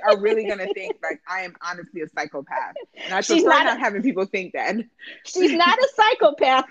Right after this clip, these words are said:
Speaker 2: but now y'all starting to see why I wanna put her up for adoption, right?
Speaker 1: <laughs>
Speaker 2: No. <laughs> I'm joking. Okay, yeah,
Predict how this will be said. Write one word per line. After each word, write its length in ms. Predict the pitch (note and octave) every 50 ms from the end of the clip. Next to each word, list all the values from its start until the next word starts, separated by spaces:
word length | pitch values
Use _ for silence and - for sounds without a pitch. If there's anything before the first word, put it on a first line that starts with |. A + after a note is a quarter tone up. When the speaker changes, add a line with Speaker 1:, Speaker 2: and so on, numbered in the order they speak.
| -
Speaker 2:
but 140 | - G#3+ G#3+
now 240 | G#3+ A3+ A3 A#3 B3+
y'all 160 | C4+ C4+ C4
starting 280 | - _ D4 C#4 C4 B3+
to 40 | B3+
see 120 | - C#4
why 140 | B3 A#3 A3 G#3+
I 20 |
wanna 180 | A3 A3 G#3+ G#3+
put 180 | G#3+ - B3+ G#3+
her 80 | G#3+
up 120 | G3+ G3+ -
for 120 | G#3 F#3+
adoption, 500 | F3 E3+ F#3 F#3+ E3+ - _ - C3+ D3+
right? 460 | D#3 D#3 D#3+ E3 E3+ E3+ F3 F3+ - -
Speaker 1:
<laughs> 260 | - - - - -
Speaker 2:
No. 120 | D#4 C4+
<laughs> 1700 | G4+ G4+ - _ G4 E4+ - _ F#4+ - - _ - D#4 - D5 C#5+ E4+ - _ _ D#4 - _ _ _ B3 - - - - - - _
I'm 320 | G#3 G#3 G3+ F#3+ F#3+ A3 -
joking. 460 | - F3 D#3+ D#3 - _ D3 D3 D#3 - _ _ _ _
Okay, 300 | B3+ C#4 C#4 C4+ A3+ A3 F#3+
yeah, 360 | A3 A3+ A3+ G#3+ F3+ D#3+ E3